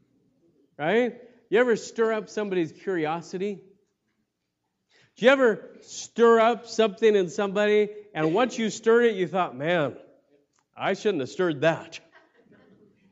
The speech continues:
Right? If you ever stirred up a hornet's nest, that's kind of sometimes what we do in our interactions with other people. And the Bible is saying that we're supposed to stir each other up to good works.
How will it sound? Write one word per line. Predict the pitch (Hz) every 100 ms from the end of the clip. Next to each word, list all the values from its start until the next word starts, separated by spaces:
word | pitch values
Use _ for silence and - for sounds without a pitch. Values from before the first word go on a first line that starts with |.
| _ _ _ _
Right? | 151 196 208 - - 170
If | 160
you | 196
ever | 254 233
stirred | - 233 233
up | 233 233
a | 175
hornet's | 156 214 214 -
nest, | 208 214 226 - - - _ _ _ _ - 359 _ _ _ _ _ _ _ _
that's | 185 208
kind | 247 269
of | 226
sometimes | 226 240 226
what | 190 208
we | 175
do | 165 233 233 202 - - _ 185
in | 185 185
our | 175 175
interactions | 196 196 190 208 202 190 151
with | 156
other | 175 156
people. | 254 247 202 165 - - _
And | 175
the | 185
Bible | 233 294
is | 254
saying | 214 233 214
that | 190 185
we're | 247
supposed | 247 240 233
to | 214
stir | - - - 254
each | 254 208 233
other | 220 208
up | 208 208 - - _
to | 185
good | 151 180
works. | 165 226 262 185 - - -